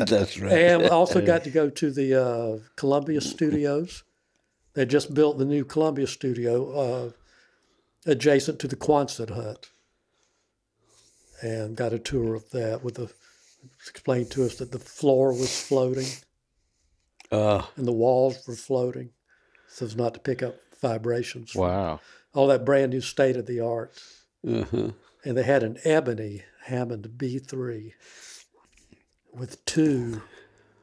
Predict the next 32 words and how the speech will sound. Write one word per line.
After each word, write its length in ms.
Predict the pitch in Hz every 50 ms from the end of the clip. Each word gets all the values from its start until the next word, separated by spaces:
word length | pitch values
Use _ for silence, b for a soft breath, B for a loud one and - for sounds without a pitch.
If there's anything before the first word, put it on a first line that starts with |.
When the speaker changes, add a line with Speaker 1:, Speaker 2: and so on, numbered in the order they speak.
| b b b b b b b b b b b b b b b _ _ _ -
Speaker 2:
ebony 380 | 156 143 135 127 127 120 120 120
Leslies. 760 | 120 123 123 123 117 - - - 160 165 175 - - - _ _ _ _ _ _ _ _ _ _ _ _ _ _ _
Speaker 1:
Oh, 300 | 101 101 110 107 98 92
Speaker 3:
Hmm. 160 | 90 87 85
Speaker 1:
my. 300 | 80 101 95 95 104 - - - _ _ - - -
Speaker 2:
I, 140 | 139 123 113 - _ _ _ _ _ _ _ _ _ _ _ -
I 60 | 139 123
about 320 | 113 117 123 117 - _
passed 400 | - 135 127 127 131 - - 135
out. 180 | 139 123 117 -
Speaker 1:
I 120 | 117 123
bet 280 | 117 117 113 107 - -
you, 200 | 151 135 101 104
Speaker 3:
<laughs> 180 | 151 127 - -
Wow. 280 | 143 120 110 113 107
Speaker 1:
I 40 | 101
bet 240 | 117 113 110 - -
you, 80 | 107
you 260 | 104 107 110 110 107 101
were 320 | 101 110 113 113 104 92
cr- 180 | - - - -
Speaker 2:
So 140 | 208 196
for 240 | 196 - 233 202 185
a 80 | 170 160
sixteen 600 | - - - 233 233 233 - - 226 208 202 196
and 100 | 180 175
a 40 | 151
half 260 | 180 190 196 185 185
year 140 | 180 175 175
old 220 | 165 165 151 - -
Speaker 1:
Christmas. 520 | - 185 185 175 151 135 131 131 - - - _ -
Speaker 2:
kid, 320 | 104 101 - - 113